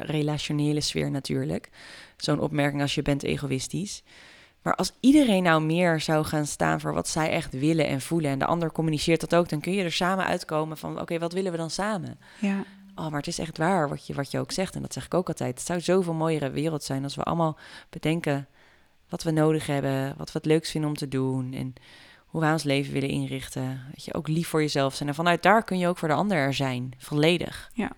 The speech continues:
Speaker 2: maar daar zijn ook nog heel veel trauma's om op te lossen.
Speaker 1: Ja.
Speaker 2: Ja.
Speaker 1: Zeker, ja.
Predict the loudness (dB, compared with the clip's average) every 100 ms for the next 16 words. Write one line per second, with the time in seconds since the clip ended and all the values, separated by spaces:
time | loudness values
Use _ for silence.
0 | -10 -4 -2 0 0 0 0 0 -2 -2
1 | 2 6 6 6 2 -2 -4 -4 -2 0
2 | 0 0 -2 -2 -2 -4 -4 -6 -4 -4
3 | -6 -8 _ -6 -4 -4 -10 _ _ -6
4 | -4 -6 _ _ -8 2 6 6 6 -2
5 | -6 -10 _ _ -12 -10 -10